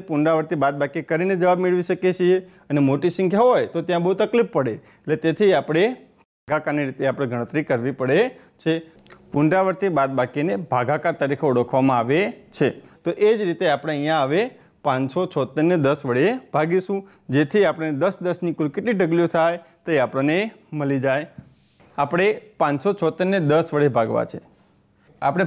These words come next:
ભાગાકાર કરવાનો છે, એટલે કે ભાગ કરવાના છે. જ્યારે આપણે સરવાળો કરીએ તો તે આપણે એકમના સ્થાનથી શરૂઆત કરીએ છીએ, પણ જ્યારે ભાગાકાર કરવાનો હોય ત્યારે આપણે મોટી સ્થાન કિંમત ધરાવતા અંક તરફથી શરૂઆત કરશું. તો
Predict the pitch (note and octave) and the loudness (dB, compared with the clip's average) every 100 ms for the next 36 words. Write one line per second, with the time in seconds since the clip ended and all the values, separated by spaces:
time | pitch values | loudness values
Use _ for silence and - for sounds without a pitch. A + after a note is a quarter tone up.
0 | D3 D3+ F3 G#3 F#3+ D#3 C3+ C3 C3+ C3 | 0 0 0 -2 -2 0 0 0 0 2
1 | E3+ A#3+ - _ _ - D#3 F#3+ E3+ - | 0 0 -4 _ _ -2 0 0 -2 0
2 | C#3 C3+ C3+ B2+ A#2 A#2 A#2 - - _ | 0 0 -4 -4 -6 -8 -10 -14 -18 _
3 | _ _ B2+ D3 F3 F#3 F3+ F#3+ F#3 - | _ _ 0 0 2 0 2 0 0 -4
4 | - C#3 D#3 F#3+ F3+ D3 C3 C#3+ F#3+ - | -2 0 2 2 0 0 2 2 0 -4
5 | - - F3+ G3+ F#3 F#3+ A3+ - - _ | -18 -6 0 2 2 2 0 -2 -16 _
6 | _ E3+ E3+ G3 F3 D#3+ D3 C3+ B2+ B2+ | _ -4 0 0 0 0 -2 -2 -2 -2
7 | A#2+ A#2 - B2 A#2 - - E3+ - - | 0 -2 -4 -6 -4 -6 -12 -14 -18 -20
8 | _ D3+ C#3 D#3 E3+ A#2+ A#2 C#3+ F3 F#3+ | _ 0 2 2 2 0 0 0 -2 -2
9 | E3+ C#3+ C3+ B2+ B2+ C3+ D#3 A3 - _ | 0 0 2 0 2 4 4 2 -6 _
10 | _ D3+ D#3 F#3+ D3+ - F3 E3+ B2+ C3 | _ -2 0 0 0 0 0 0 0 0
11 | C3+ A#3 G#3+ - E3 D#3+ E3+ E3+ C#3 B2 | -2 -2 -2 -2 -2 -2 -2 0 0 2
12 | B2 C3+ D#3+ D#3 D3+ D3 B2+ C#3+ A#2+ A#2 | 2 2 0 0 0 -2 -2 -6 -6 -4
13 | A2 A2 D3+ - - - _ _ _ | -2 -6 -10 -14 -16 -20 _ _ _